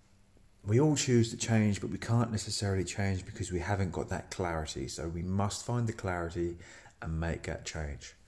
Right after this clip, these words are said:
So back to my example. I was at a time in my life where, you know, time was one of my biggest excuses,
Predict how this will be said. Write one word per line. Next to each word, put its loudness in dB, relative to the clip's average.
So 6
back 0
to 0
my 4
example. -2
I -10
was 4
at 2
a -4
time 2
in 6
my 6
life 0
where, 0
you 0
know, 4
time 4
was 4
one 2
of 2
my 2
biggest 0
excuses, -2